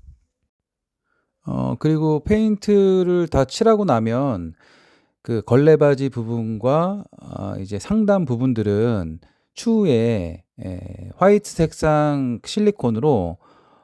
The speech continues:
어, 마무리를 좀 해주시는 게 좋고,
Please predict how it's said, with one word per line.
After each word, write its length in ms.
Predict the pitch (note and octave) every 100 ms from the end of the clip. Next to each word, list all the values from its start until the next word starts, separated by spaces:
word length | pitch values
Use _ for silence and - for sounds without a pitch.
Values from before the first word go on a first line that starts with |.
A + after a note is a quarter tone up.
| _ _
어, 220 | F2 E2+
마무리를 460 | F#2 C3 D#3 D3 C3
좀 120 | B2
해주시는 480 | F3 F3 - C3 A#2+
게 120 | A#2+
좋고, 640 | F#2+ - - C3 G2 D#2+